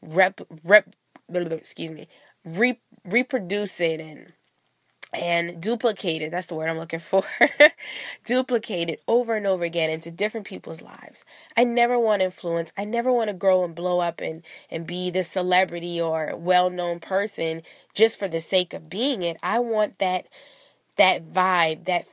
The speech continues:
feeling, that energy to really transfer into every person's life that I come into contact with. You guys definitely play a part in that. So, in twenty seventeen, I encourage you to keep this one thing in mind.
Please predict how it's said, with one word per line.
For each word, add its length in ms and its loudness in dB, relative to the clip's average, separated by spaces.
feeling, 680 -2
that 360 -2
energy 720 0
to 440 -8
really 1120 2
transfer 1200 2
into 380 -4
every 320 6
person's 500 0
life 280 -4
that 140 2
I 100 -4
come 220 -8
into 120 -8
contact 560 -14
with. 200 -14
You 160 -8
guys 440 0
definitely 520 -2
play 200 -4
a 60 -6
part 280 -6
in 120 -14
that. 240 -18
So, 540 4
in 180 8
twenty 360 0
seventeen, 680 -4
I 120 0
encourage 560 2
you 100 -10
to 140 -14
keep 340 -8
this 220 -6
one 200 -2
thing 200 -4
in 100 -10
mind. 380 -14